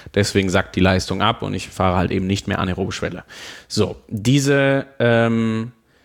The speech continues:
diese Dauer des Fahrens hängt also immer auch direkt mit dem Kohlenhydratstoffwechsel oder dem, gerade auch den Kohlenhydratspeichern zusammen. Wenn ich das also morgens nüchtern fahre und am Abend vorher nur grünen Salat mit Hähnchen hatte, kann ich mir überlegen,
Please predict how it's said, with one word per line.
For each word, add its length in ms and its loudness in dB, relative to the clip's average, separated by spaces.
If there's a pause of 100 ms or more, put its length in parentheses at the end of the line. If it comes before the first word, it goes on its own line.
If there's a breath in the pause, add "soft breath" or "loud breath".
(160 soft breath)
diese 260 2
Dauer 880 4
des 140 -2
Fahrens 380 0
hängt 180 0
also 180 0
immer 260 2
auch 240 -2 (200)
direkt 280 4
mit 80 2
dem 100 2
Kohlenhydratstoffwechsel 960 0
oder 140 2
dem, 240 -4 (140)
gerade 220 4
auch 80 -2
den 120 -6
Kohlenhydratspeichern 760 0
zusammen. 440 2
Wenn 140 4
ich 60 0
das 120 0
also 180 0
morgens 440 2
nüchtern 320 0
fahre 400 4
und 100 0
am 140 0
Abend 260 2
vorher 300 -2
nur 100 -4
grünen 240 -2
Salat 280 4
mit 100 -2
Hähnchen 340 2
hatte, 180 2
kann 140 -2
ich 80 -2
mir 80 -2
überlegen, 540 2